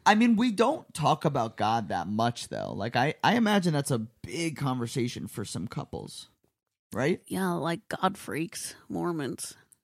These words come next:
Speaker 1: There are other religions that care about God than Mormons.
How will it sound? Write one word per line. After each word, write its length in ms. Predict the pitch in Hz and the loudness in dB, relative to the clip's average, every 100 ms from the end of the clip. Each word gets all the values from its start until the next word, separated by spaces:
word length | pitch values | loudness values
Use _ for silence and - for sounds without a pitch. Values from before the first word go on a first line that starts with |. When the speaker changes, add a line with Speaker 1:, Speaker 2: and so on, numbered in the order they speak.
| _ - | _ -6
Speaker 1:
There 220 | 127 139 | 0 2
are 100 | 135 127 | 2 0
other 240 | 151 165 | 2 2
religions 580 | 120 113 180 78 67 123 | 2 0 -2 -6 -8 -8
that 200 | - - | -10 -8
care 180 | - 73 | -8 -6
about 240 | 64 53 | -6 -8
God 280 | - 65 50 | -6 -6 -8
than 140 | 50 57 | -10 -10
Mormons. 500 | 67 50 - - | -10 -12 -14 -16